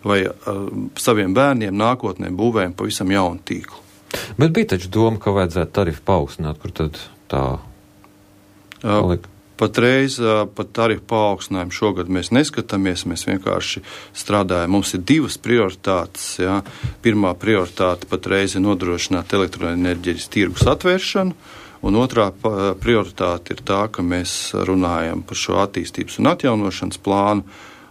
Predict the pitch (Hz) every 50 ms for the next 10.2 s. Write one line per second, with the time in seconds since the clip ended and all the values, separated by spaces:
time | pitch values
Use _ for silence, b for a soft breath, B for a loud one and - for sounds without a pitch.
0 | B - 101 101 95 92 95 95 92 92 92 90 87 87 87 85 95 92 - -
1 | - 120 110 - 107 90 87 95 104 98 95 92 85 85 85 87 90 90 87 87
2 | - - 117 113 104 101 - - - - 104 101 101 - - - 127 135 - -
3 | 123 104 - 101 92 90 87 95 87 82 - - - - 104 98 - 95 85 -
4 | - 85 82 80 - - - - - - - - - 87 90 90 90 - - 92
5 | 90 90 90 92 104 104 - 98 90 - - - 90 90 92 B B B B B
6 | B B B B B - - 90 87 95 120 139 143 135 110 95 - - 92 87
7 | - - 104 95 - - 95 110 117 113 104 95 104 110 110 104 90 85 - 95
8 | - - - 82 - 104 101 98 - 98 90 87 87 - - 95 90 90 - -
9 | - 101 - - - - - 131 135 - - 107 92 90 90 - 90 - - -
10 | - 98 -